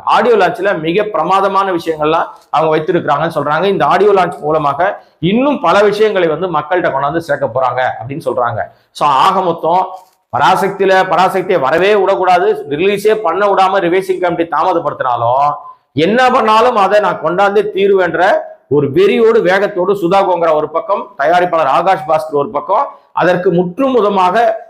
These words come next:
சிவகார்த்திகேயன் இன்னொரு பக்கம்னு இறங்கி வேலை செய்றாங்க. ஆக்சுவலா பாத்தீங்கன்னா உங்களுக்கு வந்து இது வந்து ஆரோக்கியமான போட்டிங்க. ஜனநாயகனும் ச-, வந்து பராசக்திக்கும் ஆரோக்கியமான போட்டியாக தான் நம்ம கருதுறோம். ஆனா இதை ஏதோ வன்ம-, வா-, அதாவது வன்மம் வச்சுக்கிட்டு, காழ்ப்புணர்ச்சி வச்சுக்கிட்டு,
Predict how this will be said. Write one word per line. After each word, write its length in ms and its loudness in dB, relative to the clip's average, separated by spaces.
சிவகார்த்திகேயன் 600 0
இன்னொரு 200 0
பக்கம்னு 400 0
இறங்கி 220 0
வேலை 200 0
செய்றாங்க. 340 -4
ஆக்சுவலா 440 0
பாத்தீங்கன்னா 340 0
உங்களுக்கு 240 0
வந்து 140 -2
இது 100 -2
வந்து 180 0
ஆரோக்கியமான 600 0
போட்டிங்க. 400 -6
ஜனநாயகனும் 600 0
ச-, 240 2
வந்து 200 0
பராசக்திக்கும் 580 0
ஆரோக்கியமான 500 2
போட்டியாக 420 0
தான் 200 -2
நம்ம 180 -2
கருதுறோம். 460 0
ஆனா 220 0
இதை 260 2
ஏதோ 240 2
வன்ம-, 420 0
வா-, 200 2
அதாவது 360 0
வன்மம் 400 0
வச்சுக்கிட்டு, 420 -6
காழ்ப்புணர்ச்சி 580 0
வச்சுக்கிட்டு, 400 -2